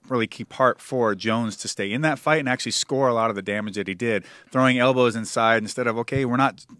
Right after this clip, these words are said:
oh, I didn't grapple, so let's start over again." It's, "Nope, we're still here. I'm still working. I'm gonna throw elbows. I'm gonna throw knees."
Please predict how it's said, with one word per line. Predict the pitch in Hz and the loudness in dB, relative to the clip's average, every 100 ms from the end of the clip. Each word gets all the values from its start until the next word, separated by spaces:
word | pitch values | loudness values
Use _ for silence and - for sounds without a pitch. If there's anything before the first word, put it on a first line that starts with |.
| - | -10
oh, | 139 123 | -2 0
I | 117 | 2
didn't | 127 120 | 0 -2
grapple, | 107 117 123 123 | 0 2 2 -2
so | 110 113 107 107 - | -4 -6 -8 -12 -10
let's | 127 113 | -8 -6
start | - 120 | 0 2
over | 117 120 135 | 2 0 -2
again." | 131 135 | -2 -2
It's, | 131 - | -2 -6
"Nope, | 107 156 _ | -8 -8 _
we're | 110 | -10
still | - 131 | -6 -6
here. | 110 151 | -4 -4
I'm | 120 | -6
still | 101 - 117 | -6 -8 -2
working. | 123 117 107 | -2 -2 -6
I'm | 104 | -6
gonna | 113 | -6
throw | - 113 | -2 0
elbows. | 113 104 | 0 -2
I'm | 101 | -6
gonna | 104 | -10
throw | - 110 | -8 -6
knees." | 107 113 101 | -4 -4 -4